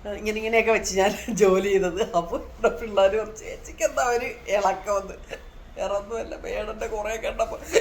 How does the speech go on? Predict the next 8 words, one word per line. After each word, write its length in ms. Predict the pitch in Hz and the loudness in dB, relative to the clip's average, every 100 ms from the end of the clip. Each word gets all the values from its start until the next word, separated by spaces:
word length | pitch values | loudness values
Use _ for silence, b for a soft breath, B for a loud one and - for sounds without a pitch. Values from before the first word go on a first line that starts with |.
| - | 2
എനിക്കൊരു 580 | 196 214 226 - 247 233 - - B B - | -4 -6 -8 -4 -4 -4 -8 -14 B B -12
കിലുകിലാന്നിരുന്നു 800 | 220 220 226 220 220 214 185 165 | -8 -4 6 8 8 6 -2 -2
ഞാൻ. 200 | 165 170 202 - | -4 -4 -6 -6
എനിക്കിഷ്ടപ്പെട്ടു 800 | 170 160 156 226 - 147 139 | -4 -2 -4 -8 -6 -6 -6
കേട്ടോ. 240 | 139 139 151 - - - - - - - B B B B | -10 -8 -8 -8 -14 -14 -16 -16 -16 -14 B B B B
ഇന്ന് 120 | 190 202 | -8 -6
ഇതൊക്കെയാണ് 360 | 202 214 196 | -4 -4 -2
പറയാനുള്ളത്. 480 | 185 175 175 160 185 | 0 0 -2 -4 -6